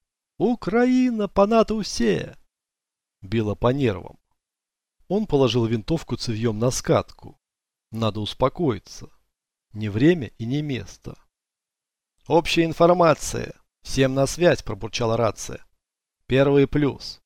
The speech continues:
«Второй плюс!» отозвался он. «Третий плюс! Четвёртый плюс! Пятый плюс! Есть цель второй работы по готовности!» «Понял, по готовности!»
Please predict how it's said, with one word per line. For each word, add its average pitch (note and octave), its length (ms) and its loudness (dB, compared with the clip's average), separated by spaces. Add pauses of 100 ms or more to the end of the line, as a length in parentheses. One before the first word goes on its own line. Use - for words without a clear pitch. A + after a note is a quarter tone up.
(400)
«Второй F#3+ 480 4
плюс!» G3 460 -2
отозвался G#2+ 540 -4 (100)
он. F#2+ 200 -14 (480)
«Третий E3 380 4
плюс! E3 480 -2
Четвёртый F#3+ 560 0
плюс! F#3 500 -6 (460)
Пятый E3+ 360 6
плюс! D#3+ 540 -6 (380)
Есть D#3+ 400 4
цель D3+ 260 6
второй C#3+ 320 4
работы D#3+ 400 4
по E3 140 0
готовности!» D3 760 0 (460)
«Понял, G3 360 4
по C#3 140 -2
готовности!» D#3+ 800 2